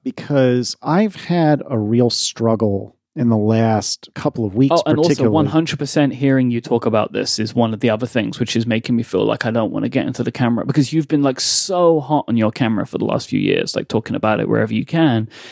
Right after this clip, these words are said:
Speaker 2: And now you're kind of like, "Eh," and I'm like, "Aha,
Speaker 1: Yep.
Speaker 2: right." <laughs> So,
Speaker 1: No, that's exactly it, is
Speaker 2: cameras.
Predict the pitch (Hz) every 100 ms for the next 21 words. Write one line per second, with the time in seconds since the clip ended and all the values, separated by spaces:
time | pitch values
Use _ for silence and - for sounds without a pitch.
0 | - 131 131 131 131 147 151 143 127 120
1 | 120 113 117 - _ _ _ _ - 392
2 | 403 - - - 370 - 359 381 151 147
3 | 143 139 135 151 147 240 285 180 143 147
4 | 147 254 - - - - - 220 202 156
5 | 123 156 165 175 160 175 233 165